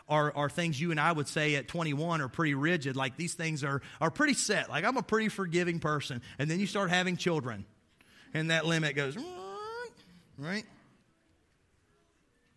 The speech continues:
Matthew chapter nineteen, last piece.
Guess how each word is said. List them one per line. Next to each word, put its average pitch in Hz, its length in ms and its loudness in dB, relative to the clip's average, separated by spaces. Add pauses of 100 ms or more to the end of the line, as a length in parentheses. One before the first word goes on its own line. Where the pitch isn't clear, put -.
(720)
Matthew 160 380 2
chapter 147 320 0
nineteen, 139 440 0
last 139 300 -4
piece. 120 320 -4